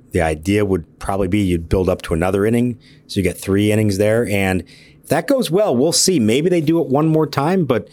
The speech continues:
I, I would think if you're ready to throw, you know, four innings and sixty pitches, something like that,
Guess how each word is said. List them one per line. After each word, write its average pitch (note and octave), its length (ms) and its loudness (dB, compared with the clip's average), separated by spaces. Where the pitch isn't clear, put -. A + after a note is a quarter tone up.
I, - 300 0
I - 20 2
would F#3+ 220 0
think E3 280 0
if A#2+ 120 0
you're D3 120 2
ready D#3+ 280 2
to A#2 80 2
throw, B2 560 0
you G#2+ 160 0
know, F#2+ 120 4
four A#2+ 560 0
innings B2 380 2
and E2+ 400 -2
sixty - 380 0
pitches, B2+ 440 -2
something B2+ 240 -2
like B2 200 0
that, D3 280 0